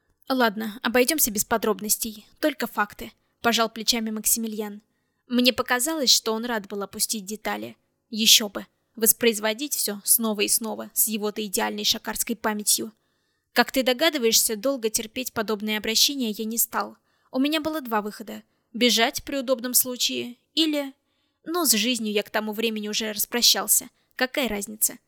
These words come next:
сейчас или через два года? Поэтому выбрал Или. Но меня не пустили. После первой попытки самоубийства, когда я без лишних затей остановил сердце,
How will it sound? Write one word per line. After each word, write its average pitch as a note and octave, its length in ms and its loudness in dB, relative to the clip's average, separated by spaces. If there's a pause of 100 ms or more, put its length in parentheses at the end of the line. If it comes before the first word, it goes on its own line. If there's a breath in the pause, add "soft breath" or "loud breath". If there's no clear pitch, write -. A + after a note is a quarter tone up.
сейчас B3+ 520 2
или G#3+ 120 -6
через G#3 240 -6
два G#3 180 -2
года? G#3 320 -4 (380)
Поэтому C#4+ 460 4
выбрал A3+ 540 -6
Или. G#3+ 360 -6 (500)
Но B3+ 160 4
меня C4 420 0 (160)
не B3 200 0
пустили. A3 640 -4 (560)
После C4 260 6
первой C4 340 2
попытки A#3 440 -2
самоубийства, A3+ 880 0
когда G#3+ 240 -2
я G#3+ 140 4
без G#3 180 -2
лишних A3+ 320 -2
затей A3 380 0
остановил G#3+ 420 -2
сердце, - 480 0